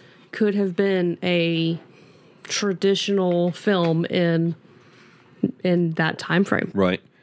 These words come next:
Speaker 2: Um, and so you have, um, soldiers who are, they're about to go home.
Speaker 1: Yeah.
Speaker 2: I mean, they're literally, like, they're two days away from going home.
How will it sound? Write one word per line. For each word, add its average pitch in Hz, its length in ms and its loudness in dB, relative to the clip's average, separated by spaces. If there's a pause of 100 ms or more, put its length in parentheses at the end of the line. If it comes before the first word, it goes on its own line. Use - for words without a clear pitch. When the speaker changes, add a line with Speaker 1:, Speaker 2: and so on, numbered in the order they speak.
(400)
Speaker 2:
Um, 107 680 0 (520)
and 117 120 0
so 120 160 0
you 113 220 2
have, 107 440 0 (520)
um, 95 640 0 (760)
soldiers 139 440 0
who 127 80 0
are, 110 220 -2
they're 123 120 0
about 135 280 0
to - 80 -4
go 139 140 0
home. 143 300 -2 (500)
Speaker 1:
Yeah. 175 180 -6 (320)
Speaker 2:
I 127 60 0
mean, 127 140 2
they're 120 160 0
literally, 120 580 0 (100)
like, 98 320 2
they're 107 180 2
two 185 220 -4
days 143 200 0
away 104 160 0
from 92 100 -2
going 92 180 0
home. 98 340 0